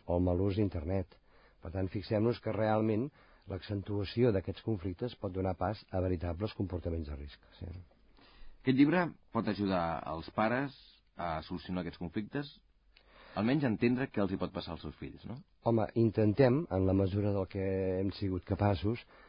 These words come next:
Speaker 1: de, eh, eh, orientar a les famílies en el sentit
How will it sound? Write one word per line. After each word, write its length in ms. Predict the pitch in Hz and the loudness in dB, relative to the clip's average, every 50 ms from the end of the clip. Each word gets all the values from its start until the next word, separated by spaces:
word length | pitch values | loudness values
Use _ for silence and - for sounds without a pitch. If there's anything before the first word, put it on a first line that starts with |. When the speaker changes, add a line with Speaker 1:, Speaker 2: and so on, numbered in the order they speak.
| - - - _ | -20 -20 -12 _
Speaker 1:
de, 300 | - 98 98 98 98 98 | -6 -4 0 2 2 4
eh, 920 | 104 117 127 - - - 95 92 92 90 90 90 90 90 87 85 85 82 - - - _ _ _ _ _ _ _ _ - | 4 4 2 2 0 0 2 4 4 4 4 4 4 4 4 2 0 -2 -6 -12 -20 _ _ _ _ _ _ _ _ -2
eh, 260 | 101 98 95 90 - - | 0 0 0 0 -2 -2
orientar 520 | - 101 98 101 98 92 92 85 110 113 113 101 | -2 0 2 2 2 2 2 2 2 2 4 2
a 60 | 87 87 | 2 0
les 160 | 90 85 - | -2 -4 -6
famílies 540 | - 85 80 92 107 107 95 90 101 110 - - - | -8 -6 -4 -2 -2 0 -2 -2 -4 -6 -8 -12 -6
en 120 | - 98 95 | -4 -2 -2
el 80 | 92 | -2
sentit 420 | 87 - 98 95 87 110 110 123 | -2 -2 -4 -2 0 0 0 0